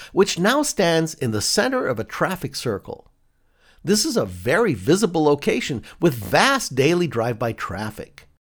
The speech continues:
Now, this is where it gets a little complicated and convoluted. You see, the same land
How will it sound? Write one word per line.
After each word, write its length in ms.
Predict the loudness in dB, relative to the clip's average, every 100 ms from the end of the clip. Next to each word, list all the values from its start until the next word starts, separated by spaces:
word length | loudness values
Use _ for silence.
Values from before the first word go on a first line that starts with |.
| _ _ _ _ _ _ _ _ _ _ -6
Now, 220 | -4 -6
this 240 | -2 0 2
is 140 | 2
where 140 | 4
it 100 | 4
gets 160 | 4 2
a 60 | 4
little 160 | 4
complicated 680 | 4 0 0 -2 -4 -4 -4
and 100 | -8
convoluted. 760 | -4 -4 -4 -6 -8 -8 -12 -16
You 260 | -16 -6 -2
see, 300 | -2 -4 -6 -14 -2
the 80 | 2
same 400 | 4 4 4 2
land 560 | 2 2 2 -2 -10